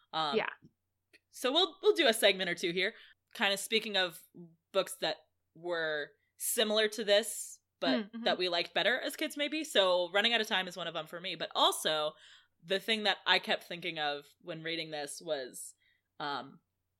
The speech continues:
Speaker 1: the American Girl series.
Speaker 2: Oh,
Speaker 1: Like, the
Speaker 2: yeah.
Speaker 1: books that were based on the
Speaker 2: Mm-hmm.
Speaker 1: American Girl dolls, which have the same sort of anthropological, you know, "Oh, this is what it was like at this time." Although, obviously, this was
Speaker 2: Mm-hmm.
Speaker 1: not written by someone living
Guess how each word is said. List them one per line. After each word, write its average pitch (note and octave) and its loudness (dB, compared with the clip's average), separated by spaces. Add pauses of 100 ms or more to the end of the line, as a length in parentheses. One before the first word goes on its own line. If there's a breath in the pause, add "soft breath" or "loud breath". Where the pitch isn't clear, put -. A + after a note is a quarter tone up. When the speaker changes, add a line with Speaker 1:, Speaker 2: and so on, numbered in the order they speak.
(280)
Speaker 1:
the F#3 2
American F3+ 2
Girl D#3+ -4
series. A#3+ 2 (200 soft breath)
Speaker 2:
Oh, D#4+ 12 (120)
Speaker 1:
Like, C#4+ 2
the C4+ 6
Speaker 2:
yeah. G#3+ 8
Speaker 1:
books G3 4
that E3+ -2
were F#3 0
based E3+ 0
on F3+ 4
the F3+ 4
Speaker 2:
Mm-hmm. E3+ 0
Speaker 1:
American F3+ 0
Girl D#3 -2
dolls, A#3 -2 (500 soft breath)
which G#3 2
have A3 4
the A#3 -8
same G#3 0
sort G3+ 0
of G3 0
anthropological, E3 -2 (140)
you D#3+ -8
know, C#3+ -4
"Oh, E3+ 0
this E3 -6
is D#3+ -12
what E3 -2
it - -4
was D#3+ -6
like D3+ -2
at D3+ -4
this - -10
time." G3 2
Although, E3+ -2
obviously, E3 -2
this D3+ -8
was C#4 4
Speaker 2:
Mm-hmm. A#3+ 2
Speaker 1:
not D#3+ -4
written E3 -6
by D3+ -4
someone D3 -8
living D3+ -6